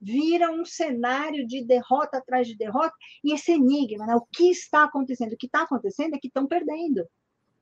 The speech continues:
E tão perdendo por questões individuais, em grupo, políticas, financeiras. A gente não dá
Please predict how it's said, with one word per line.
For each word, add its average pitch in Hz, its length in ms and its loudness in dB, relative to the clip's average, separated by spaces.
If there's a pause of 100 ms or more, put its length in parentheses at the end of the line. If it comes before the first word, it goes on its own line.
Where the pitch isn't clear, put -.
E 240 80 4
tão 339 220 10
perdendo 294 500 2
por 262 180 -2
questões 226 600 -2
individuais, 233 960 2 (320)
em 269 220 6
grupo, 302 680 0
políticas, 269 920 2
financeiras. 247 880 4 (560)
A 220 60 -4
gente 247 300 0
não 269 260 0
dá 262 180 2